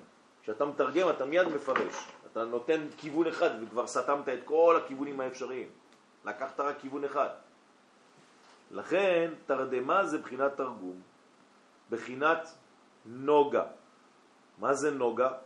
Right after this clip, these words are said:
קליפה שמעורבת טוב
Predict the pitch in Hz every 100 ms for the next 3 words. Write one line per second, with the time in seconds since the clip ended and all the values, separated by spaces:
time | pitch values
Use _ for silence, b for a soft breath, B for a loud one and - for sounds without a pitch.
0 | - _ _ _ 110 110 113 160 180 -
1 | 147 135 110 117 117 160 185 202 202 -
2 | - - - 156 185 208 208